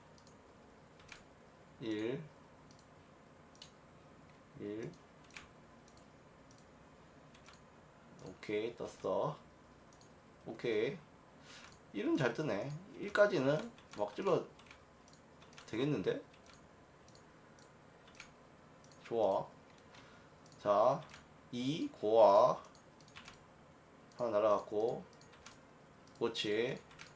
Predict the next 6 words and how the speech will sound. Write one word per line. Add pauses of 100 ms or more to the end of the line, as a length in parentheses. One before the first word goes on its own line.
(640)
그렇지,
또
날아갔어. (1000)
오케이,
이. (1080)
이.